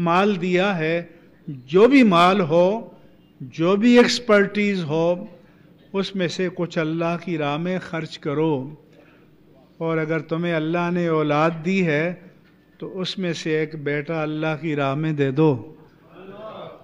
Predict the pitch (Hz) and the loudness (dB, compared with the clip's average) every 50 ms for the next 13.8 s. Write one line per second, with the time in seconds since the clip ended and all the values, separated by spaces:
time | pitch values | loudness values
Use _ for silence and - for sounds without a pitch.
0 | - - - - - - - - - _ 170 165 165 165 160 175 175 170 170 170 | -20 -20 -20 -20 -20 -20 -20 -20 -20 _ -8 -4 -4 -2 -2 -2 -2 -2 -4 -6
1 | 165 160 170 185 180 190 180 175 180 180 170 165 160 160 160 180 220 233 208 214 | -6 -6 -8 -8 -10 -12 -12 -12 -10 -8 -8 -4 -2 0 2 2 2 4 4 4
2 | 202 196 196 - 180 - - - - 160 156 165 196 233 220 - - - - - | 4 4 2 0 -2 -2 -2 -6 -2 -2 0 0 0 -2 -6 -10 -16 -20 -20 -20
3 | - - - - - - - - - - - 156 147 147 147 175 175 185 180 170 | -20 -20 -20 -20 -20 -20 -20 -20 -20 -12 -10 -10 -8 -4 -2 -2 -2 0 -2 -2
4 | 160 160 160 160 175 190 196 190 196 190 185 165 160 165 - 175 180 170 165 151 | -2 0 2 2 2 2 2 2 2 2 2 0 -2 -2 -4 -4 -4 -4 -2 0
5 | 156 156 156 151 165 180 180 165 143 165 156 156 165 175 175 - - 156 151 151 | 0 0 0 0 0 -2 -2 -2 0 0 2 2 2 2 0 -2 -2 -2 0 0
6 | 165 190 220 - - - - - _ _ _ _ _ _ _ _ _ _ _ _ | -2 -4 -6 -10 -16 -20 -20 -20 _ _ _ _ _ _ _ _ _ _ _ _
7 | - 165 165 175 180 185 185 185 180 185 190 165 147 135 151 165 180 196 202 190 | -6 -4 -2 0 2 2 2 2 0 2 0 0 0 0 -2 0 2 2 2 0
8 | 175 190 185 170 165 170 170 165 160 156 147 131 151 156 160 175 180 185 160 135 | 0 -2 -2 -2 -2 -2 -2 -2 -2 -2 -2 -4 -6 -2 0 0 0 0 0 -2
9 | 143 156 165 175 180 175 - - - _ 185 160 165 170 151 - 180 170 170 - | -2 -2 -4 -4 -6 -10 -16 -20 -16 _ -6 -4 -4 -4 -4 -4 -4 -4 -4 -4
10 | - 165 151 147 - - 160 160 151 - - 165 151 147 143 135 139 143 165 180 | -4 -4 -4 -4 -4 -2 -2 -2 -4 -6 -8 -6 -4 -4 -4 -4 -6 -8 -8 -10
11 | - - - - - - - 190 202 214 233 247 262 269 254 - - - - - | -14 -20 -20 -20 -20 -20 -20 -20 -20 -18 -18 -16 -16 -14 -14 -14 -16 -16 -18 -18
12 | - - - - - 180 170 175 170 - 196 180 175 185 - 175 151 - 202 202 | -20 -20 -18 -6 -2 -2 0 0 2 4 4 4 4 4 0 0 2 4 4 6
13 | 202 208 202 175 170 170 170 170 160 147 147 143 143 139 139 139 | 6 6 4 2 2 0 0 0 2 2 4 4 4 4 2 0